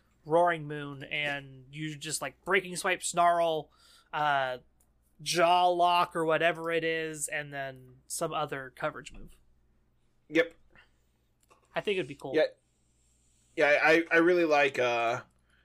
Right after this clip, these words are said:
Speaker 2: I like both of these Pokemon of Roaring Moon, Great Tusk. I think, I think both of them are fantastic.
Speaker 1: That's the other big one, right? Is, like, Great Tusk, uh, had an amazing weekend at Orlando. I think this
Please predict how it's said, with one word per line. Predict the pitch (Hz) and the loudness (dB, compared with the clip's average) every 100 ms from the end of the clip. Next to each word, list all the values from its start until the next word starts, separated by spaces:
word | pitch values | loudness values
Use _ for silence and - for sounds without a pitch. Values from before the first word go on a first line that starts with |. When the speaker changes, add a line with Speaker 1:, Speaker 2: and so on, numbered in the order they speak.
| _ _ _ _ _ _ | _ _ _ _ _ _
Speaker 2:
I | 156 | 4
like | 160 131 | 4 4
both | 139 127 - | 0 0 0
of | |
these | 98 113 | -8 -8
Pokemon | 117 123 120 | -8 -6 -6
of | 120 | -4
Roaring | 123 120 120 | -4 -4 -6
Moon, | 117 | -8
Great | 110 117 | -6 -8
Tusk. | - 101 110 | -8 -10 -10
I | |
think, | 113 113 113 - | -10 -12 -12 -14
I | |
think | 117 107 | -12 -10
both | 113 110 | -12 -12
of | |
them | 117 123 | -14 -12
are | 123 127 - _ - | -12 -14 -18 _ -12
fantastic. | 127 123 143 - 127 - - - - - _ _ _ _ | -10 -6 -6 -6 -10 -8 -4 -4 -6 -14 _ _ _ _
Speaker 1:
That's | - 285 - | 2 2 0
the | 240 | -2
other | 185 170 | 0 0
big | 139 135 | -4 -8
one, | 131 | -4
right? | 143 160 | -2 -2
Is, | 160 | -2
like, | 151 - | -8 -4
Great | 180 226 - | -2 -2 -2
Tusk, | 220 196 170 - - 180 | -2 0 -2 -6 -6 -2
uh, | 170 160 147 135 | 0 2 0 -2
had | - 165 233 285 | -4 2 4 4
an | 190 | -2
amazing | 151 156 208 170 156 | -2 0 0 -2 -10
weekend | 151 151 143 | -10 -8 -8
at | 143 | -8
Orlando. | 123 131 127 | -8 -10 -10
I | 120 | -8
think | 151 190 190 | -6 -8 -6
this | 175 165 | -6 -6